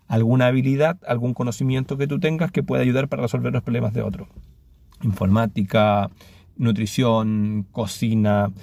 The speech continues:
psicología, arquitectura, eh, yoga, por inventar cualquier cosa, o sea, cualquier habilidad que tú tengas que pueda resolver el problema de otro, incluso ayudarles a organizar el tiempo, cómo hacer, eh, planillas Excel, se sorprenderían por la cantidad de negocios que hay alrededor de cosas muy simples.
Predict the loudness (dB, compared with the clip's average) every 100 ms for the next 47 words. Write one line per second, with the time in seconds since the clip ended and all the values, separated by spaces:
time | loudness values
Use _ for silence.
0 | -20 -14 -6 0 0 0 -2 0 4 4
1 | 4 2 0 -2 -4 -4 -4 -6 -4 0
2 | 2 2 2 -2 -8 -20 -18 -18 -4 0
3 | 2 4 4 2 2 4 4 0 -4 -8
4 | -4 -2 -2 -4 -4 -8 -6 -6 -4 -4
5 | -2 -2 0 2 2 2 2 2 0 -2
6 | -2 -2 -4 -2 0 0 -4 -2 -4 -2
7 | -2 0 0 0 0 -2 -4 _ -6 -2
8 | 0 2 4 4 2 0 -2 0 -2 0
9 | 0 -2 -2 -2 -2 -4 -16 -20 -4 0
10 | 2 2 2 0 -2 -2 0 0 0 0
11 | 0 2 2 0 -2 -4 -4 -4 -4 0
12 | 2 2 0 0 0 2 2 2 0 -4
13 | -4 -2 0 0 0 0 0 -2 -2 -2
14 | -2 0 0 0 -4 -4 -10 -20